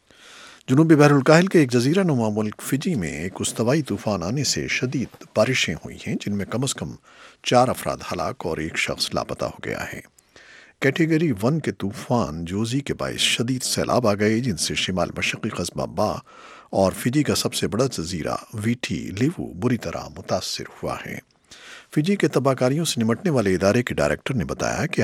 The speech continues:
ہلاک ہونے والوں کی لاشیں بازیاب کر لی گئی ہیں اور گمشدہ شخص کی بچ جانے کی امید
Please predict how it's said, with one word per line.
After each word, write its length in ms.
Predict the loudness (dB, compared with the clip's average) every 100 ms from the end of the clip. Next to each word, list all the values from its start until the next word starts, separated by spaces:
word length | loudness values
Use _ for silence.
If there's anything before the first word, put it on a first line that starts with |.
| 2
ہلاک 220 | 0 0
ہونے 120 | -2 -2
والوں 240 | 0 0
کی 100 | 0
لاشیں 380 | 0 0 0 -2
بازیاب 600 | -6 -8 -8 -4 -4 -4
کر 120 | -6
لی 180 | -4 0
گئی 120 | 2
ہیں 180 | 2 0 -4 -10 -20 -10 -2
اور 140 | 0
گمشدہ 480 | 0 0 0 0 0
شخص 320 | 0 -2 -4
کی 160 | -4 -6 -4
بچ 200 | -4 -2
جانے 260 | -2 -2
کی 200 | -4 -8 -10
امید 480 | -8 -8 -10 -12